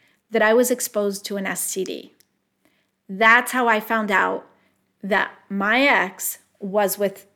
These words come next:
other people, and clearly not so clean people, okay? Which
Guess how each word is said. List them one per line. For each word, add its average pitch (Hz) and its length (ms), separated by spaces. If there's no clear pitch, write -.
other 202 240
people, - 540
and 214 240
clearly 220 840
not 233 480
so 233 300
clean 311 560
people, - 560
okay? 202 420
Which 381 520